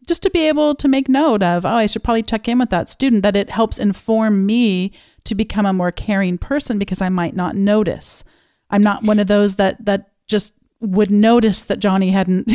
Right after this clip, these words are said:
<laughs> contributed to a, something in a while. You know, I, I, I appreciate that as information, but then wish it would just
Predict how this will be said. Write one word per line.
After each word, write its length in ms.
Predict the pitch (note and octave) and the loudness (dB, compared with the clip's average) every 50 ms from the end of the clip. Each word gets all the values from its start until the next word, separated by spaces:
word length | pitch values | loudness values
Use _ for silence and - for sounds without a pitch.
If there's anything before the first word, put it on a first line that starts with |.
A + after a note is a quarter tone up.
| D4+ - | 0 2
<laughs> 120 | - A#3+ | 2 2
contributed 600 | - - E4 E4 - E4+ D#4 C#4 C#4 C4 B3+ A#3 | 4 2 -2 0 2 0 2 2 4 4 4 2
to 220 | B3 - A#3+ C4 A#3 | 2 2 4 4 4
a, 40 | A3+ - - - - - | 2 -2 -8 -8 -8 -2
something 360 | - - C#4 C4 A#3+ C4 B3 | 0 2 2 4 4 4 4
in 80 | B3+ B3 | 6 6
a 60 | B3 | 6
while. 340 | A3+ A3 G#3+ G#3+ A3 A#3 A#3 | 6 6 4 6 4 4 4
You 60 | B3 A#3+ | 4 4
know, 40 | A#3 | 4
I, 440 | A3+ A3 A3+ A3 - - A3+ G#3+ G#3+ | 4 2 0 0 0 -2 0 0 0
I, 60 | G#3 - | 0 0
I 60 | G#3 | 0
appreciate 640 | G3+ F#3+ G3+ - - B3+ B3 - - A#3 G3 G3 - | -2 -2 -2 -4 -4 -4 -4 -2 -2 -2 -2 -2 -2
that 260 | G3+ F#3 F3+ F3+ - | 0 0 0 -2 -2
as 320 | - F#3 F3+ F3+ F3 - _ _ _ | -2 -2 -2 -2 -4 -6 _ _ _
information, 1080 | G#3+ G#3+ G#3+ G#3+ - F#3+ F3+ F#3+ G3 A3 C4 C#4 - - F#3+ F3 F3 E3+ E3+ E3+ F3 F3 | 0 2 2 2 0 -4 -2 -2 0 0 0 -2 0 -2 -2 -2 0 0 -2 -2 -2 -2
but 140 | G3+ G3 | -2 0
then 180 | - A3 G#3+ G3+ | 2 2 2 2
wish 220 | G3+ G3+ G3+ - | 2 0 0 0
it 120 | G#3 F#3+ F3+ | -2 -2 0
would 200 | F#3 F#3 F3 E3+ | -2 -4 -2 -2
just 260 | F#3 E3+ - - | -2 -2 -4 -6